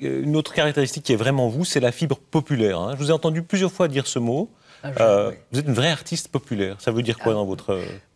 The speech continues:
Speaker 1: esprit ?
Speaker 2: Peu-, peu-, peu-, c'est le cœur de, c'est le cœur du peuple. Le, la,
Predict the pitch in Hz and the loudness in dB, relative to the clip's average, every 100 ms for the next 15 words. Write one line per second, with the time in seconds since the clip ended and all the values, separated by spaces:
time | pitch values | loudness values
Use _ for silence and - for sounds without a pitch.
0 | _ - - - 90 _ _ - 143 139 | _ -10 -10 -12 -18 _ _ -10 -8 -4
1 | 156 143 - - - 165 143 - 170 151 | -4 -4 -6 -6 -4 -2 -2 0 0 0
2 | 139 - - - _ - 165 143 - 151 | -8 -12 -18 -20 _ -2 0 0 0 0
3 | 143 139 143 - 226 214 - 143 131 - | 2 0 -2 0 -2 -2 -6 -6 -8 -16
4 | - - - - - 160 160 156 139 | -20 -20 -20 -10 -2 2 4 4 0